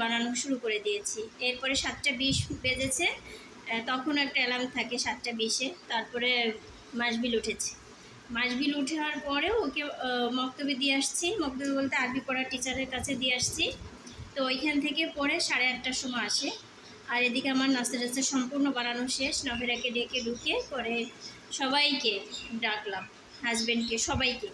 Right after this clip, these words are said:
ডেকে ওদেরকে নাস্তা দিয়েছি। ওরা যার যার স্কুলে চলে গেছে সাড়ে নয়টায়। নভেরা স্কুলে গেছে সাড়ে নয়টায়, নভেরার বাবাও সাড়ে নয়টায় এবং মাসবিলও সাড়ে নয়টায় স্কুলে গেছে। আর আমি আর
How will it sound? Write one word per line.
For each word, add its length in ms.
ডেকে 320
ওদেরকে 280
নাস্তা 260
দিয়েছি। 380
ওরা 140
যার 220
যার 140
স্কুলে 220
চলে 200
গেছে 180
সাড়ে 240
নয়টায়। 320
নভেরা 260
স্কুলে 260
গেছে 140
সাড়ে 240
নয়টায়, 340
নভেরার 400
বাবাও 240
সাড়ে 240
নয়টায় 380
এবং 140
মাসবিলও 420
সাড়ে 220
নয়টায় 300
স্কুলে 280
গেছে। 180
আর 60
আমি 160
আর 80